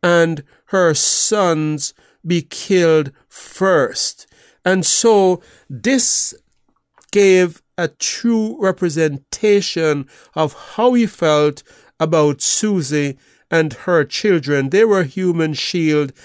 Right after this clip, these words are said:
and her sister's children were more precious to him. So thankfully, there was no bloodshed in this incident, and they all survived.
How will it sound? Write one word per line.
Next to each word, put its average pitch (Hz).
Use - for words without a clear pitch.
and 160
her 147
sister's -
children 143
were 165
more 151
precious -
to -
him. 131
So 196
thankfully, 180
there 180
was 165
no 160
bloodshed 143
in 151
this 139
incident, 127
and 151
they 165
all 185
survived. 139